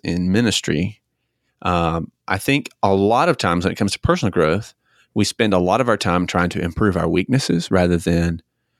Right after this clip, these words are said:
uh, becoming more effective in our strengths. And I think to a certain extent that can also apply to our ministries. Now, let me be clear.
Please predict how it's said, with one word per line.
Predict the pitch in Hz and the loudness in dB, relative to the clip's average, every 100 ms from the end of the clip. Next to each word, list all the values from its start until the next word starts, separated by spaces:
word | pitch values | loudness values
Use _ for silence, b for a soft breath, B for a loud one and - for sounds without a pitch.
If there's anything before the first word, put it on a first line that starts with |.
| _ _ - | _ _ -8
uh, | 82 | -4
becoming | 95 - 92 87 | -2 0 0 2
more | 87 | 0
effective | 85 85 - 82 | 0 0 0 0
in | |
our | 71 | -4
strengths. | - 92 120 - - _ _ _ _ _ _ _ _ _ - | 0 2 2 -2 -18 _ _ _ _ _ _ _ _ _ 0
And | 123 | 0
I | |
think | - 123 156 | 0 0 0
to | - 123 | 2 0
a | |
certain | - - 185 220 120 | 0 -2 0 2 2
extent | 117 - - 101 98 - | 0 0 2 2 2 0
that | 104 101 | -2 0
can | - 101 | 0 2
also | 98 - 101 | 2 2 0
apply | 87 90 85 | 2 2 0
to | - | 0
our | 85 85 | -2 0
ministries. | 82 80 - - - - | 0 -2 -4 -10 -12 -2
Now, | 101 82 90 - _ _ _ _ _ _ _ _ _ | 0 0 -4 -8 _ _ _ _ _ _ _ _ _
let | 117 | 2
me | |
be | 113 | 2
clear. | 104 123 98 80 101 | 2 2 2 0 -4